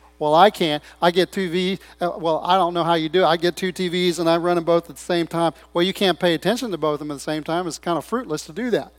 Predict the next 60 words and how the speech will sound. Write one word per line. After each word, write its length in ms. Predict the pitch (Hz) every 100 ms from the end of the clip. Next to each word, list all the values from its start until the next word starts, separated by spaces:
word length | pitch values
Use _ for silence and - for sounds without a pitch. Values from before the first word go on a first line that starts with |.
| _ _ _ _ _ _ _ _ -
What 140 | 202
I'm 120 | 180
saying 320 | - 208 226
is 240 | 196 165 - _ -
you 100 | 175
can 140 | 175
have 240 | 175 165
one 260 | 160 190 208
or 40 |
you 120 | 190 170
can't 260 | 185 175
ha-, 100 | 175
you 260 | 190 165 160
can 120 | 170
have 140 | 170
the 140 | 160 170
other. 160 | 190
You 140 | 151 170
can 100 | 180
only 180 | 196 190
pay 160 | 190
attention 380 | 175 180 170 175
to 80 | 160
one 240 | 160 156
at 100 | 165
one 200 | 160 156
time. 260 | 185 208 135 - - -
And 120 | 190
so 100 | 175
basically 380 | 185 214 220 185
what, 120 | 180 175 - -
what, 180 | 185
what, 200 | 208 175 240
what, 300 | 165 170 175
what 140 | 165
I'm 100 | 156
saying 300 | - 220 214
is 120 | 170
that 160 | 160 165
you 80 | 160
can't 340 | - 190 180
do 200 | 185 185
everything, 680 | - 226 196 190 - 160 151
so 180 | - 170
you 200 | 165 180
have 260 | 165 196 -
to 100 | 185
let 260 | 180 175
go 200 | 180 180
of 120 | 160
some 360 | - - 220 202
things 400 | - 160 165 160
in 120 | 160
order 200 | 170 180
to 100 | 165
be 100 | 151
good 220 | 147 151
at 100 | 147
other 280 | 180 202 160
things. 520 | 143 135 - - -